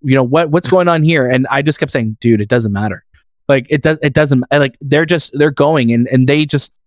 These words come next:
keep wanting to tell the story. It doesn't matter what you're doing. They just wanna tell the story.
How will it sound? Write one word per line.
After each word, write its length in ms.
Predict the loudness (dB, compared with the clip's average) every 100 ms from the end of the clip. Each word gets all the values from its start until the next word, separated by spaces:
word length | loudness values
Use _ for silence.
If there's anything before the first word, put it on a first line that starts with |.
| -12
keep 280 | -4 -4 -2
wanting 280 | 0 0 -2
to 80 |
tell 180 | -2 -2
the 100 | 0
story. 320 | 0 2 2
It 100 | 2
doesn't 280 | 0 0 0
matter 220 | 0 2
what 180 | 0 0
you're 60 | 0
doing. 400 | 2 2 2 -4 -10 -20 -10 -2
They 100 | 0
just 140 | 0
wanna 140 | 0
tell 180 | 0 0
the 100 | 0
story. 420 | 0 2 2 0